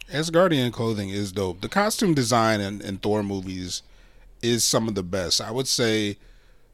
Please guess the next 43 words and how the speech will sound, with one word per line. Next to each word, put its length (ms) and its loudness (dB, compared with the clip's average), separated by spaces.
I 80 0
would 120 -2
say 160 -2
Black 340 0
Panther 360 0
had 180 0
the 60 -4
best 340 -2
costume 460 -4
design 400 -8
of 160 -10
all 180 -4
the 120 -10
movies, 680 -12
just 260 -6
because 500 -8
they, 140 -4
I 120 -6
think 220 -4
they 160 -2
really, 580 -4
I 20 2
mean, 160 6
she 140 2
wanted 280 0
a, 240 -4
a, 60 -10
a, 540 -6
a 20 -10
Oscar 460 -2
for 320 -8
it, 100 -12
or 300 -4
Academy 420 -4
Award 540 -4
for 220 -4
the 220 -4
costume 480 -2
design. 320 -6
It 200 -2
was 400 0
that 500 -2
good. 420 -4